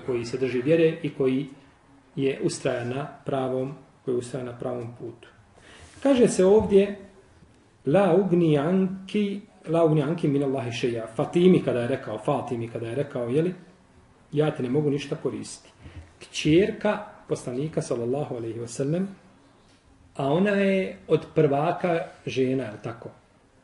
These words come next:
Fatima, i Marijem, i Asija, su pr-, prvakinje žena na sudnjem danu, je li tako? A ne može joj ništa koristiti. A ona prvakinja. Što će onda druge žene očekivati?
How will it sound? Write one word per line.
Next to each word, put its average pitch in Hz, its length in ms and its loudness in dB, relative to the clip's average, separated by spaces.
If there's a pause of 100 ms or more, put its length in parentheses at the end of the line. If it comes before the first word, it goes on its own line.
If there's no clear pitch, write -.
(140)
Fatima, 143 520 0 (800)
i 127 40 -10
Marijem, 127 340 0
i 113 180 -14
Asija, 143 520 -6 (260)
su 190 200 -6 (400)
pr-, 208 200 2
prvakinje 226 540 6
žena 160 320 4
na 135 80 0
sudnjem 127 400 -2
danu, 113 220 -10
je 120 60 -10
li 123 80 -8
tako? - 260 -2 (760)
A 156 100 4
ne 214 120 10
može 262 240 10
joj 240 120 8
ništa 233 260 2
koristiti. - 720 -4 (680)
A 151 120 0
ona 240 320 2 (540)
prvakinja. 139 600 2 (680)
Što - 200 0
će 226 160 0
onda 185 120 4
druge 131 240 0
žene 123 260 -10 (520)
očekivati? 131 380 -8